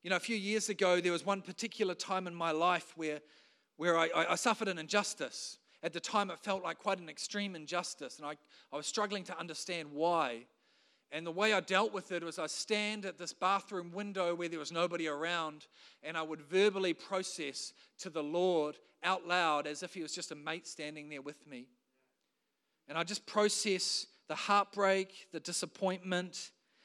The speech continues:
the anger at the injustice of the situation. It was a winter season, but I'm not sure if I've ever had a closer time with God.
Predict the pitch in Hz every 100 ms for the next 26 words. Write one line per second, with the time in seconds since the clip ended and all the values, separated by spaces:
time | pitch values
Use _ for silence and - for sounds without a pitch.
0 | _ _ 165 160 175 190 196 185 180 165
1 | 147 165 156 143 175 170 - 170 - 160
2 | 139 147 - 151 156 147 143 - 135 120
3 | _ _ _ _ _ _ _ _ _ _
4 | _ _ _ _ - 175 175 175 156 208
5 | 214 220 202 - 196 175 151 110 _ _
6 | _ _ _ _ _ _ _ _ _ _
7 | _ _ 180 180 196 196 - 208 190 180
8 | 190 190 190 190 185 - 202 185 180 -
9 | 165 165 156 139 113